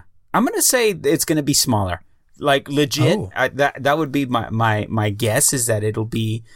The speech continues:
Speaker 1: uh, a smaller profile.
Speaker 2: Okay.
Speaker 1: Um, you know, the, the usual, uh, you know, significant upgrade in, uh, in the guts, right? Uh,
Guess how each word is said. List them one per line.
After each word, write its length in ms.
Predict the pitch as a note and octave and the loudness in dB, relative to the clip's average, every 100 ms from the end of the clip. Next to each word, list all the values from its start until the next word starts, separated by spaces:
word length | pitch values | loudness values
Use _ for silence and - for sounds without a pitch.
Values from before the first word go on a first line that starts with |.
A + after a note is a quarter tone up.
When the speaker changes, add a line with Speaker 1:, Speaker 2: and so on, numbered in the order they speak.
| - - - - - - - - - | -20 -20 -20 -20 -20 -20 -20 -14 -2
Speaker 1:
uh, 520 | A#2 G#2+ G#2 G#2 A2 - - - _ - | 2 2 0 -2 -6 -10 -20 -20 _ -8
a 140 | A#2+ A2 | -2 0
smaller 600 | - A#2 A2 B2+ D#3 E3+ | 0 2 2 2 0 -2
profile. 960 | - - F3 E3+ - F3 F#3 G#3 G#3 - - - _ _ _ - | -6 -2 -2 -2 -2 -2 -4 -8 -12 -18 -20 -20 _ _ _ -8
Speaker 2:
Okay. 460 | A2+ A#2+ G#2+ B2 C#3+ G2 | -2 0 2 2 2 0
Speaker 1:
Um, 280 | G2 G2+ - _ - - _ - - _ _ - - | -6 -8 -12 _ -20 -20 _ -20 -20 _ _ -20 -10
you 200 | C3+ C#3+ | -4 -2
know, 260 | G2+ G2 - - | -2 -4 -8 -4
the, 120 | C#3+ | -4
the 260 | A2+ B2+ E3 | -2 -2 0
usual, 1120 | C#3+ D3+ D3 B2 C#3 C3+ C3+ C3 C3+ C3 C3 - - | 2 2 2 0 0 2 2 2 -2 -10 -14 -12 -4
uh, 400 | A#2+ A2+ A#2 A#2 - - _ - - G2+ | 0 2 0 -2 -12 -20 _ -20 -20 -20
you 240 | C3 B2 A2+ | -14 -6 -2
know, 260 | F#2+ G2+ - - - | -2 -4 -10 -20 -12
significant 600 | - - A#2 B2 A#2 B2 - | -4 -2 -2 -4 -2 -4 -2
upgrade 540 | A#2 A2+ - A2+ A2 | -2 -2 0 2 2
in, 500 | A2 G#2 G#2 G#2 G#2+ - | 0 0 -2 -4 -6 -8
uh, 500 | - A2+ G#2 G#2 G2+ - - - | -4 -2 -2 -2 -6 -10 -20 -6
in 140 | A2 | -2
the 80 | G2+ | -2
guts, 720 | G2+ G#2 A#2+ A2+ - - - | -4 -2 0 0 0 0 2
right? 360 | A#2 G#2+ A2+ A2+ - | 0 0 -2 -6 -6
Uh, 300 | G#2 G2 | -2 -2